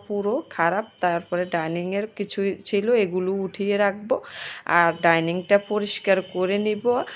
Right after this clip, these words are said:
আর সন্ধ্যায় একটু পিঠাপুলি বানাবো, আর পিঠাপুলি দুধে ভিজিয়ে খেতে বেশ ভালো লাগে, আমাদের খুবই পছন্দ আর কি সবার, আলহামদুলিল্লাহ। এদিকে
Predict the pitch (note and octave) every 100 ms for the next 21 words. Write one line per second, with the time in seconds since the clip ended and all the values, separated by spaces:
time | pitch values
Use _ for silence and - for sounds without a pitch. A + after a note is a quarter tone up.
0 | - - - E3+ F3 - A3 G#3 G3 G3
1 | G3+ - D4+ - G#3 G3+ G3 G3+ G#3 G3+
2 | G3+ G3+ G3+ G#3+ C4 G#3 G3+ G3 F#3+ F#3
3 | F#3 G#3 A3+ F3 F#3 F3+ F#3+ F#3+ F3+ F#3+
4 | G#3 G3+ G3+ F#3+ G3+ G3+ - E3+ F3+ G3
5 | G3+ F#3+ F3 F#3 G3 G#3+ F4 A#3 G3 F#3+
6 | F#3+ - G#3 F#3 G3+ G3+ F#3 F#3 G#3 G#3
7 | G#3 A3 G3+ G3 - A#3 G#3 F#3 G3+ D4+
8 | - - - - - E3 F3+ F#3 G3 G3+
9 | G#3+ B3+ C4 G#3 F#3 - C4+